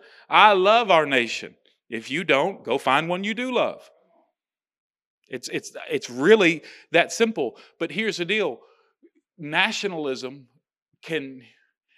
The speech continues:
any truth brought to an extreme becomes error.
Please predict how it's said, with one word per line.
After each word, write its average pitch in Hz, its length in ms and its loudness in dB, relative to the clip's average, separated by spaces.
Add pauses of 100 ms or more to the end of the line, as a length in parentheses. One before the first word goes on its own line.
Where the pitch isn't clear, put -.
(140)
any 220 200 -2
truth 120 720 -8 (600)
brought 127 460 -2
to 170 180 -6
an 135 100 -6
extreme 113 840 -10 (320)
becomes 117 480 -12 (100)
error. 90 360 -10